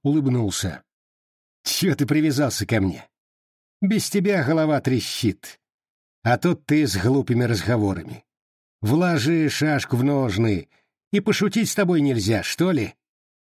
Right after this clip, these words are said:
Скажи, пожалуйста, строгий какой. Чисто девочка шестнадцати годов".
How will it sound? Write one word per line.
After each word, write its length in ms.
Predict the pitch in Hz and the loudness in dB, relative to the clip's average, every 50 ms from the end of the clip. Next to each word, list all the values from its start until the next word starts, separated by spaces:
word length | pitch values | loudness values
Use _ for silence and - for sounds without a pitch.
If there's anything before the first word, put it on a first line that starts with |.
| _ _ _ | _ _ _
Скажи, 640 | - - - - - 175 175 147 98 90 107 175 220 | -10 -10 -6 -2 0 0 2 2 2 2 0 0 0
пожалуйста, 720 | - - 226 220 180 180 214 185 156 139 120 - - 143 - | 0 0 0 0 0 2 0 0 0 0 -2 -2 -2 -2 -2
строгий 640 | - - - - 143 143 175 175 139 101 107 107 | -2 -4 -4 0 0 2 2 2 2 2 0 0
какой. 440 | 98 131 127 - - - - - - _ _ _ _ _ _ _ _ _ _ _ _ _ _ _ - | 0 0 -2 -2 -4 -10 -10 -12 -18 _ _ _ _ _ _ _ _ _ _ _ _ _ _ _ -10
Чисто 460 | - - - 202 226 196 - - 226 | -6 -2 0 2 0 0 0 0 0
девочка 440 | 180 175 185 190 196 185 - - - | 2 2 2 2 0 0 -4 -6 -6
шестнадцати 680 | - - - - - - 185 160 - - - - 139 | -4 -2 -2 -2 0 0 -2 -2 -2 -2 -2 -2 -2
годов". 580 | 107 117 160 143 123 127 95 - - - - | 0 0 0 0 0 -2 -2 -4 -8 -16 -20